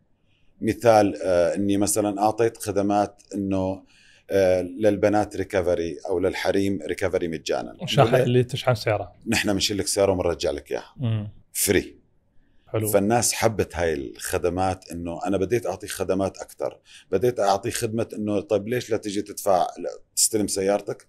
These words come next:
Speaker 1: أنا بدف-، بدفع أونلاين وخذ سيارتك من عندك من البيت، توصلك لباب البيت." بدينا نعطي خدمة غسيل السيارة مجانًا.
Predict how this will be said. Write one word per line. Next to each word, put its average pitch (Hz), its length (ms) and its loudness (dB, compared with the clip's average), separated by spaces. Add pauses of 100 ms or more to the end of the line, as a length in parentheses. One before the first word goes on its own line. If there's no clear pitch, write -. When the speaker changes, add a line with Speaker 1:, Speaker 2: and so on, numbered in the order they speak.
(400)
Speaker 1:
أنا 131 140 0
بدف-، 123 300 0
بدفع 123 420 6
أونلاين 107 540 4
وخذ 90 560 -4
سيارتك 120 460 -2
من 110 100 -2
عندك 98 300 -2
من 98 40 -4
البيت، 92 400 -2 (380)
توصلك 117 360 2
لباب 101 300 4
البيت." 87 420 -2 (560)
بدينا 117 380 2
نعطي 110 300 2
خدمة 107 380 -4 (240)
غسيل 107 320 0
السيارة 92 440 2
مجانًا. 80 540 -4